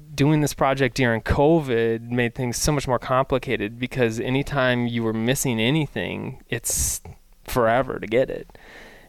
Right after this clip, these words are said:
And, uh, so originally we were trying to be open in May of, of this year, and ended up being September. Um, but yeah, it was, uh,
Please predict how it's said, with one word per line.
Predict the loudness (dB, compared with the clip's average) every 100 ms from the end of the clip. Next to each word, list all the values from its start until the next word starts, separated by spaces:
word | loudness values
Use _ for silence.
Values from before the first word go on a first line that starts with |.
| -4
And, | 0 2 2 4
uh, | 4 4 4 2 0 -2 -6 -14 -10
so | -4 2 4 4 4 2 -2 -6 -6 0
originally | 2 4 4 4 2 2 2
we | 2
were | 2 0 -2
trying | -4 0 0
to |
be | 2 4
open | 4 0 -2
in | -2 -2 0
May | 2 0 -2 -4 -8 -8 -8
of, | 0 2 4 2 -2 -8 -8
of | -4 -2
this | 0 -2 0
year, | 0 0
and | 0
ended | 0 -2
up | -2
being | -2 -2 -4
September. | 0 -2 -2 -2 -2 -2 -4 -4 -8 -12 -20 -20 -20 _
Um, | -2 2 2 0 -4 -6 -8 -12 -20 -20 -20 _ _ _ _ _ -18 -4
but | 2
yeah, | 4 6
it |
was, | 6 4 4
uh, | 4 4 2